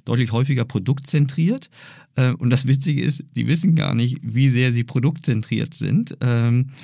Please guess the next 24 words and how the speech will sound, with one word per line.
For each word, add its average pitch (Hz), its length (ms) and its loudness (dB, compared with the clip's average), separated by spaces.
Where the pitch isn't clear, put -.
äh, 113 440 0
weil 113 1120 -8
alle 131 260 2
sagen, 98 300 -2
das 95 80 -6
sagt - 120 0
ja 113 60 0
keiner 120 240 0
nein, 107 240 0
ne? 104 160 -4
Alle 104 140 -4
sagen, 98 180 -4
wir 98 60 -2
sind, 95 240 -4
äh, 90 180 -10
Kunden 123 300 0
im 104 60 0
Mittelpunkt 98 380 -4
stellen, 92 320 -4
ne? 95 140 -4
Kundenzentriert. - 500 -8
Das 90 140 -12
ist, 90 200 -12
also, 95 200 -10